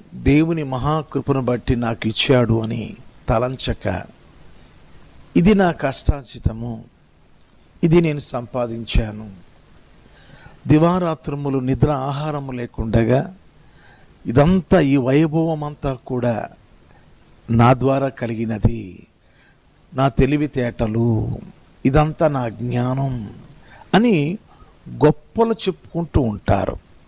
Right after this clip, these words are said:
ఇందులో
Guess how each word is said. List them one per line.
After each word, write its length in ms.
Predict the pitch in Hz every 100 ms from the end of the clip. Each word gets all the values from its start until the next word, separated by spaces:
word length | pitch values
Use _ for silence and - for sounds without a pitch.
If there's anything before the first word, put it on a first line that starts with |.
| - - _ - - - - - - - - - - - - - - - - - _ - - -
ఇందులో 600 | 165 202 196 151 143